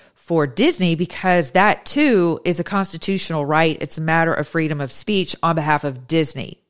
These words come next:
When did someone's tax break become a First Amendment issue? I'm sure you could cr-, conflate it. And I haven't listened to this, to this Austin Peterson, Jenna Ellis,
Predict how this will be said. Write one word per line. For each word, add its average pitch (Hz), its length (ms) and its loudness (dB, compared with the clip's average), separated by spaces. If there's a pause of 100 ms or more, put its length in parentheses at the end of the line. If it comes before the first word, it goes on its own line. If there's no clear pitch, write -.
(3000)
When 214 340 0
did 508 180 6
someone's 220 500 2
tax - 480 -2
break 147 480 4
become 196 560 0
a 196 120 2
First 185 400 0
Amendment 202 500 0
issue? 127 520 -4 (1500)
I'm 320 160 2
sure 359 220 6
you 262 200 4
could - 320 -2
cr-, - 220 -6
conflate 220 540 2
it. 202 320 4 (580)
And 240 160 6
I 285 60 6
haven't 370 360 4
listened 403 420 2
to 262 140 4
this, 202 300 2 (120)
to 226 140 4
this 196 340 4
Austin 226 460 4
Peterson, 233 760 0
Jenna 180 340 2
Ellis, 208 520 2